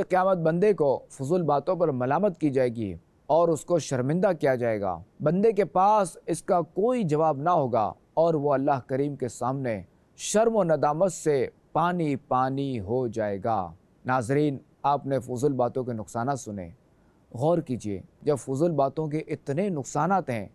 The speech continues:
تو گناہوں بھری باتوں کے کتنے نقصانات ہوں گے۔ بدقسمتی سے آج کل گپ شپ کے نام پر گلی محلوں اور ہوٹلوں وغیرہ پر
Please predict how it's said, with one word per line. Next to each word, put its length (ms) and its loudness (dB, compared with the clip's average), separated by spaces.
تو 140 2
گناہوں 600 2
بھری 320 2
باتوں 500 0
کے 200 -2
کتنے 640 -2
نقصانات 1000 -4
ہوں 240 -8
گے۔ 200 -2
بدقسمتی 640 0
سے 120 0
آج 220 0
کل 240 2
گپ 200 0
شپ 260 -2
کے 80 0
نام 240 0
پر 220 -2
گلی 200 4
محلوں 460 2
اور 260 2
ہوٹلوں 400 0
وغیرہ 340 2
پر 280 0